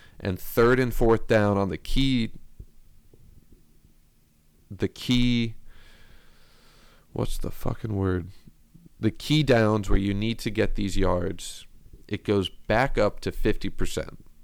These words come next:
So the total average for the N F L in jumbo formations was forty-nine percent. So again, if we go by expected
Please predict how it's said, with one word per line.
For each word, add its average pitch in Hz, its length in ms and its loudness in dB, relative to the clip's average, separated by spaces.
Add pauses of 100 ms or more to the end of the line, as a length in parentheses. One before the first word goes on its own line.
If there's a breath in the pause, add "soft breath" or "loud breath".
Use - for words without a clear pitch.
(760 soft breath)
So 90 540 0 (420)
the 104 120 -2
total 123 360 4
average 110 380 2
for - 80 -6
the 104 140 2
N 104 80 2
F - 160 -2
L 104 260 6
in 92 140 -2
jumbo 104 280 2
formations 92 960 -2 (220)
was 95 220 -4
forty-nine 101 760 2
percent. - 440 -4 (1700)
So 107 300 8
again, 107 340 4
if 101 120 6
we - 160 10
go 104 240 6
by 98 500 2 (720 loud breath)
expected 98 1040 -2